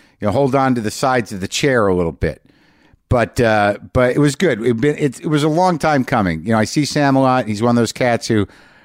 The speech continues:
who I know from the Comedy Store. I knew, I've known him for a few, many years now, actually. I, I, we don't hang out, but I know him. You know, I, I remember when he was going through some trouble with the drinky. And, uh, you know, I, I've just seen him around and was one of those things where I'm like,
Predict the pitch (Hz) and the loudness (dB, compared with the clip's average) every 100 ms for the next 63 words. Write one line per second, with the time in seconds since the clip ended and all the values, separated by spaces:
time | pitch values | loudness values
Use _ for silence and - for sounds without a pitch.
0 | _ 110 107 113 127 117 113 - 139 139 | _ 0 2 2 2 2 0 2 0 2
1 | 131 120 - 135 127 123 123 _ _ _ | 2 0 0 2 2 2 -2 _ _ _
2 | _ _ _ _ _ - 117 123 131 113 | _ _ _ _ _ -6 0 2 4 2
3 | 110 120 120 - 107 - 123 113 123 131 | 2 2 2 0 -4 -4 -4 0 2 4
4 | 117 135 131 - 95 95 95 - 101 95 | 4 4 2 0 2 2 0 -2 0 0
5 | - 113 104 - 165 175 131 139 135 143 | 0 -4 -4 -8 -2 0 0 0 0 -2
6 | - 107 107 117 123 120 110 _ _ _ | 0 -2 0 0 0 0 -4 _ _ _
7 | - 107 110 110 104 101 101 107 107 104 | -8 -2 0 2 2 2 2 2 2 2
8 | 101 101 101 95 110 98 104 - - 156 | 2 2 0 0 -2 -2 -6 -8 -4 -2
9 | 139 131 123 - _ _ _ - 104 - | 0 0 -2 -6 _ _ _ -6 -6 -4
10 | 82 143 131 139 117 - _ _ _ _ | -2 0 2 2 0 -6 _ _ _ _
11 | - 104 107 104 107 104 101 104 - 226 | -4 0 0 2 2 2 2 0 0 0
12 | 208 180 170 175 180 180 165 208 180 180 | 2 2 2 0 0 -2 -2 -2 0 2
13 | 214 190 160 147 151 156 151 139 180 165 | 2 2 2 0 0 0 0 -2 -2 -2
14 | 143 139 139 | 0 0 0